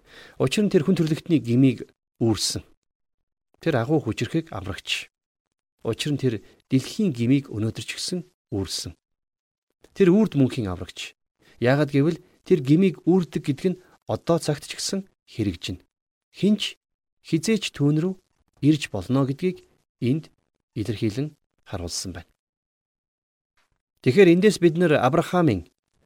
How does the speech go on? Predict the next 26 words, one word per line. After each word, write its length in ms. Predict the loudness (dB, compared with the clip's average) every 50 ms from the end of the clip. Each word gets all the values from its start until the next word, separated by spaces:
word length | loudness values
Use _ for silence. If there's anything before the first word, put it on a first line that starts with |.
| _ _ _ _ 6
өөрийнхөө 480 | 6 8 6 6 4 2 0 2 4
хүү 60 | 2 2 2 2
Исаакт 400 | 0 2 2 0 0 -2 -14 -6 -2
олон 240 | 0 2 2 4 4
жилийн 320 | 4 2 2 2 2 2
өмнө 240 | 4 4 4 2 0 -2
өгсөн 300 | -4 -8 -4 -4 -4 -2
хариултын 560 | 0 -2 -2 -2 -4 _ -4 -4 -4 -4 -10 _ _ _ _ _
биелэлийг 640 | 6 8 8 8 6 4 -6 -2 2 2 2 2
олж 240 | 2 -4 -4 -6 -10
харж 160 | -12 -12 -10
болно. 320 | -10 -10 -10 -8 -10 -12 -14 _ _ _ _ _ _ _ _ _ _ _ _ _ _ _ _ _ _ _ _ _ _
За 160 | _ 4 4
эхлэл 240 | 4 4 2 2 4
номын 240 | 4 4 4 4 2
22 320 | 4 4 4 4 4 4
дугаар 160 | 2 0 0 0
бүлгийн 320 | -2 0 2 0 0 2
7-8 480 | 0 0 0 0 0 0 -2 -4 -4 -2 0 2 2 2
дугаар 160 | 2 0 -2 -2
ишлэлийг 560 | -4 -8 -8 -6 -6 -6 -6 -8 -16 _ _ _ _ _ _ _ _ _ _ _ _ _ _ _ _ _ _
эргүүлэн 400 | -4 -2 -2 -2 -2 -4 -4 -6
харах 240 | -6 -8 -8 -6 -6
юм 80 | -4
бол 320 | -4 -6 -6 -6 -8 -8 -10 _ _ _ _ _ _ _ _ _ _ _ _ _ _ _ _ -20 _ _ _ _ _ _ _ _ _ _ _
харах 260 | 0 2 2 2 0